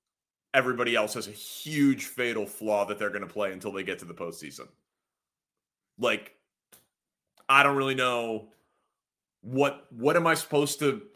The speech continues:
I, I feel like I, I feel like I, the whole conversation around them right now is just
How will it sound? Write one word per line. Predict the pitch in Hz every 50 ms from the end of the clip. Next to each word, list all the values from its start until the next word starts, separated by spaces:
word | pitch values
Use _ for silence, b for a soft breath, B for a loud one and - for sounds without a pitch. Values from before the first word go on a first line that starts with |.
| - -
I, | 120 - - - 117 120 - -
I | 127 131
feel | - 170 170
like | 170 160
I, | 165 160 - -
I | 156 147
feel | 143 170 190
like | 190 180
I, | 175 160 147 139 135 - _ _
the | - 139
whole | 127 - 180 185 185 175 165 175
conversation | - 151 156 156 143 131 - 151 165 160 - 151 127
around | 120 117 113 113 113
them | 117 113 110
right | 113 110 107 87
now | 107 113 110 107 107 104 98 98 95 95 - _ _ _ _ _ _ _ _
is | - 135 123 107 - -
just | - 131 127 - - - - _